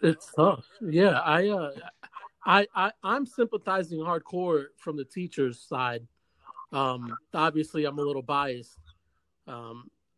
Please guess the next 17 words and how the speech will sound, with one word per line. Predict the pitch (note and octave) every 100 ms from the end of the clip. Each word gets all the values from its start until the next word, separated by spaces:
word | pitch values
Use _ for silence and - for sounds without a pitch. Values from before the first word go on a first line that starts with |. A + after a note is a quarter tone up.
| _ _ _ G#4
because | D#3 C#3 C#3 B2+
I | C#3
have | B2
a, | - -
you | D#3
know, | A#2+ A#2 B2+ -
my, | C3 A#2+ -
my | D3+ B2 A#2+
little | A#2+ C#3 B2+
sister | - D3+ - A#2+ -
teaches | - C3+ - -
fifth | C#3 A#2+
grade, | C3+ C#3 A#2 G#2+ _ - _ _ _ _ -
um, | E3+ B2+ B2 A#2+ B2+ - - C4
but | C#3 E3+ E3 - -
she | - E3+
also, | E3+ F3 - D#3+ D3 C#3